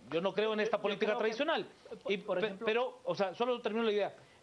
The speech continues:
Speaker 1: En el caso de Sandra Torres, el mismo Daniel Girin lo habla como una política con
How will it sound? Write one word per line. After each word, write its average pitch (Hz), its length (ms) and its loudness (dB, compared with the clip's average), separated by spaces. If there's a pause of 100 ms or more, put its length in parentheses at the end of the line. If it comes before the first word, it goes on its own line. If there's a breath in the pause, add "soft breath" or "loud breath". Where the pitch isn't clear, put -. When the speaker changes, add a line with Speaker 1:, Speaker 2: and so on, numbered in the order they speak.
Speaker 1:
En 190 120 2
el 208 120 0
caso 247 240 2
de 247 60 0
Sandra 254 260 0
Torres, 262 340 0
el 180 120 -2
mismo 202 240 0
Daniel 190 280 0
Girin 240 300 0 (300 loud breath)
lo 160 260 2
habla 208 280 0
como 180 260 0
una 196 280 0
política 185 420 -2
con 147 260 -4